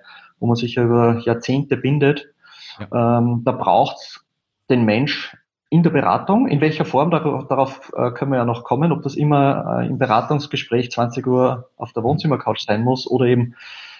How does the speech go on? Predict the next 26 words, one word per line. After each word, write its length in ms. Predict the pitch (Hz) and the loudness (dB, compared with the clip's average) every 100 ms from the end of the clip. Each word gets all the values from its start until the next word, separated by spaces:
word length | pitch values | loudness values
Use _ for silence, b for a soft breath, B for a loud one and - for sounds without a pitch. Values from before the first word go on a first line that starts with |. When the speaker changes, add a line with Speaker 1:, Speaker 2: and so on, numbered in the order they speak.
| B | B
Speaker 1:
ähm, 540 | 120 117 117 117 117 - - - - _ _ - | 0 4 4 4 0 -2 -14 -14 -16 _ _ -2
in 180 | 127 | 0
anderen 400 | - 143 156 135 | 2 2 2 4
Medien, 640 | 127 139 143 127 131 123 - - _ _ _ _ | 4 4 4 2 2 0 -6 -16 _ _ _ _
sagen 200 | _ 127 | _ -2
wir 60 | 127 | 0
mal, 200 | 123 120 | 2 2
mit 140 | 123 | 2
Informationen 640 | 123 120 123 120 - 131 143 | 0 -2 -2 -2 -2 -2 0
versorgt, 460 | 131 - 123 123 | -2 0 0 0
das 140 | 123 120 | -4 0
glaube 220 | 117 117 | 0 0
ich 60 | 117 | 0
schon, 280 | 117 143 | 0 0
das 160 | 147 - | -2 -2
wird 120 | 131 | -4
hybrider. 640 | 131 120 123 135 170 180 B B B B B | -4 -4 -4 0 0 -2 B B B B B
Aber 220 | 113 127 | 2 4
es 200 | 139 - | 2 -2
braucht 560 | - 104 101 170 170 - | 0 2 4 2 -4 -4
aus 220 | 120 - | -4 -2
Kundensicht 680 | - 180 175 151 165 156 - | 0 0 0 -4 -6 -6 -6
bei 80 | 117 | -6
komplexen 540 | - 117 117 - 139 | -4 -2 -2 -2 -6
Produkten 440 | 123 123 - 123 - | -6 -6 -8 -12 0
definitiv, 840 | 143 147 156 143 - 147 202 - | 0 2 0 0 -2 -2 -2 -4